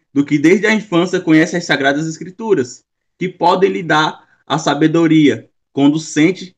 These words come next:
à libertação, por meio da confiança em Jesus Cristo. Do pecado, corrigir erros e treinar no viver correto. Dessa forma, quem pertence a Deus pode ser plenamente equipado para toda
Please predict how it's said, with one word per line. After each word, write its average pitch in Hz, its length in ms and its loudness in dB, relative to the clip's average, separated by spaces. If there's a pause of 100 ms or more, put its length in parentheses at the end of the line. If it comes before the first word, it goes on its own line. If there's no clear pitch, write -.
(120)
à 156 160 2
libertação, 160 960 -4 (220)
por 123 120 -4
meio 131 180 0
da 127 120 0
confiança 143 600 -2
em 147 80 2
Jesus 156 380 -2
Cristo. - 500 -8 (520)
Do 131 140 0
pecado, 135 640 0 (200)
corrigir 135 420 2
erros 120 480 0 (180)
e 123 100 -2
treinar 131 280 0
no 139 80 2
viver 131 280 0
correto. 131 560 -6 (380)
Dessa 120 280 -2
forma, 123 600 -4 (240)
quem 185 220 2
pertence 175 560 -2
a 139 60 2
Deus 123 500 -2 (320)
pode 180 320 2
ser 165 440 0
plenamente 156 500 2
equipado 156 640 -6 (340)
para 143 420 0 (120)
toda 185 480 0